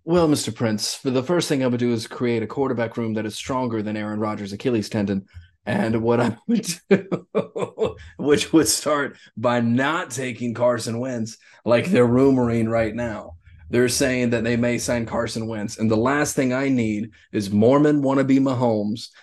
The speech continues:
and Carson Wentz as my number one and number two option.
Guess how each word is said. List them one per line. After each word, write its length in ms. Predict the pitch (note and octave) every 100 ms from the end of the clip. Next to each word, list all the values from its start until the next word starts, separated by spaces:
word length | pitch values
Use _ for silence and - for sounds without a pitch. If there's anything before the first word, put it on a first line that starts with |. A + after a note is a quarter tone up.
| _
and 180 | - G#2
Carson 560 | - C3+ C3+ - C3 A#2+
Wentz 420 | A#2+ A2+ A2+ - - -
as 240 | A2+ A2
my 260 | A#2+ A2+ A2 G2 A#2+
number 320 | A#2+ A2+ A2+
one 440 | G#2+ B2+ C#3 D3 -
and 160 | B2 B2
number 240 | A#2 A2+
two 260 | - B2+ A2+
option. 460 | G#2+ A2 G2+ -